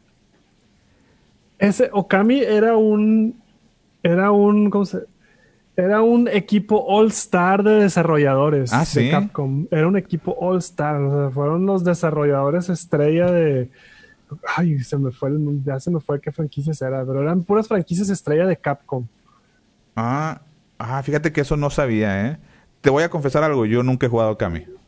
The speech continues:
Speaker 1: Oh, está buenísimo. Es
Speaker 2: Ah.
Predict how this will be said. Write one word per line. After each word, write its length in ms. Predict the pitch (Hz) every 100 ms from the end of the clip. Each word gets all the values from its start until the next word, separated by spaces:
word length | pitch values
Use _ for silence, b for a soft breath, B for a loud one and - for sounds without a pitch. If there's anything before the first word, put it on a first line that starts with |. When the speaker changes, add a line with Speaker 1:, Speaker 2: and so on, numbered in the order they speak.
| _ _ -
Speaker 1:
Oh, 340 | 196 190 185 175
está 300 | 156 165 170
buenísimo. 880 | 196 175 190 185 185 - 156 139 147
Es 360 | 165 180 - -
Speaker 2:
Ah. 180 | 101